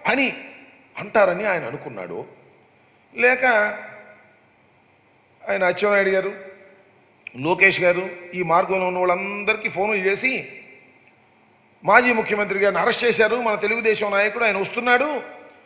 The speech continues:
మీరందరూ అడ్డం పడండి" అని చెప్పేసి ఫోన్లు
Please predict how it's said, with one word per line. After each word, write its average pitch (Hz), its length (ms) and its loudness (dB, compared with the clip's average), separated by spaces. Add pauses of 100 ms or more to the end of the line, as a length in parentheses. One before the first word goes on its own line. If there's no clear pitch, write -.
(340)
మీరందరూ 285 480 4
అడ్డం 254 460 10
పడండి" 254 340 8
అని 233 160 0
చెప్పేసి 220 720 0 (580)
ఫోన్లు 208 260 -4